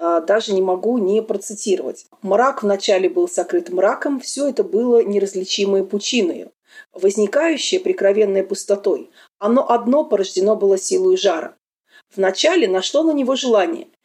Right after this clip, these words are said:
Это было первым семенем мысли. Проистечение сущего в несущего открыли, мудрецы размышлением вопрошая в сердце». И, э, далее речь идёт о том, что вот эта божественная сущность, э,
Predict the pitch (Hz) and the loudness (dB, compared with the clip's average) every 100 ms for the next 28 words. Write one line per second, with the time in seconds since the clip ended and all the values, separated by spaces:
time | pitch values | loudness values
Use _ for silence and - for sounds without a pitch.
0 | _ - 202 214 226 233 220 240 277 262 | _ -8 -2 0 2 0 2 0 0 -2
1 | 247 - 208 208 208 214 202 - - - | -4 -2 0 2 2 2 0 0 -8 -14
2 | _ _ - _ 190 196 - 226 311 302 | _ _ -20 _ -2 -2 -2 -2 0 0
3 | 269 - 302 - 240 233 233 240 - 320 | -2 -2 -4 -2 0 0 2 -2 0 -2
4 | - 190 180 180 - 196 165 165 190 196 | 0 0 0 0 0 0 0 -2 -2 0
5 | 214 - 254 240 247 - 262 247 180 170 | -2 -2 -2 0 -2 0 0 2 0 0
6 | 170 190 - 196 180 185 - 175 - - | 0 -2 2 2 2 0 -2 -2 -6 -16
7 | _ 220 240 214 - 190 196 311 294 226 | _ -4 0 0 2 0 2 2 2 2
8 | 214 - 196 196 180 269 330 269 - 196 | 2 0 -4 -2 0 0 2 0 -2 0
9 | 190 - 208 196 175 190 190 - 175 175 | 0 2 0 0 -2 0 -2 -2 -4 -4
10 | - 320 - 202 - - 175 165 | -2 -4 -2 -4 -4 -4 -2 -2